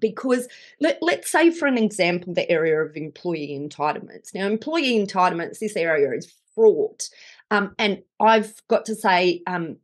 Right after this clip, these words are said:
you know, I spend a lot of time tra-, training our team on it, these people who understand the law. Um, I think as a whole industry-wide, perhaps it's even more confusing than anyone really even anticipates. I've just finished a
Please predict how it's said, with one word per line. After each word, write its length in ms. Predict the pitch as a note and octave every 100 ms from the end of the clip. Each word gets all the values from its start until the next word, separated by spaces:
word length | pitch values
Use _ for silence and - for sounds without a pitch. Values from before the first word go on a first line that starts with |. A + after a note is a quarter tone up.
| _
you 120 | F#3
know, 120 | D#3+ -
I 100 | G3
spend 260 | G#3 - G3+
a 60 |
lot 160 | F3+ F3+
of 140 | F3+
time 360 | - F3+ E3+ F3
tra-, 460 | - - F#3+ F#3 -
training 440 | - F#3+ F3 F3 E3+
our 220 | F3+ A#3
team 300 | A3 A#3 F3
on 140 | D3 -
it, 160 | A#3+
these 200 | G3 F#3+
people 360 | - G3+ G3 F3
who 160 | F3
understand 680 | D#3 D3+ E3+ - - D#3 E3
the 60 | D3+
law. 340 | C#3+ - G#3+ A#3 - - _ _
Um, 220 | - G#3 - _
I 100 | G#3
think 400 | G#3 B3 A3 - _
as 120 | A3+
a 60 | G#3
whole 420 | - A3+ G3+ G#3
industry-wide, 1120 | A3 G3 F#3 - G3+ E3+ F3 F#3 E3 - - G#3+ - _ _
perhaps 420 | G#3 G#3 G3 -
it's 180 | - G#3 -
even 340 | C4 C4 C#4 A#3+
more 180 | G#3
confusing 720 | G3 F#3+ E3+ F#3 F3+ F3 E3 D3
than 160 | E3 -
anyone 500 | G3+ F#3+ E3+ D#3+ D3 -
really 420 | E3+ E3+ E3 D#3+
even 220 | D3+ D3+
anticipates. 960 | D3 D3 D3 G3+ G3 E3+ _ - G#2 E2 _
I've 180 | A#3 A#3
just 240 | B3+ B3
finished 460 | - F#3+ G#3 - -
a 340 | F#3 F3 E3